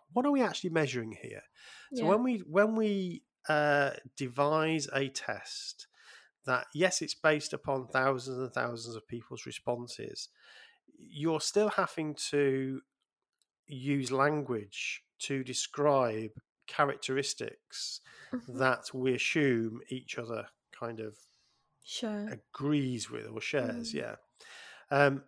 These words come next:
Speaker 1: and there's also big questions about the cultural differences within different countries. That's been a big question mark around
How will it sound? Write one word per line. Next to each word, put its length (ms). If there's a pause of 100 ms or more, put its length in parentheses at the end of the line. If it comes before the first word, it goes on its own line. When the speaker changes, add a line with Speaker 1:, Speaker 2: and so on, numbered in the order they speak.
(220)
Speaker 1:
and 200
there's 160
also 340 (120)
big 240
questions 440
about 240
the 60
cultural 960 (100)
differences 800 (160)
within 480
different 400
countries. 640 (480)
That's 160
been 160
a 60
big 440
question 400
mark 340
around 600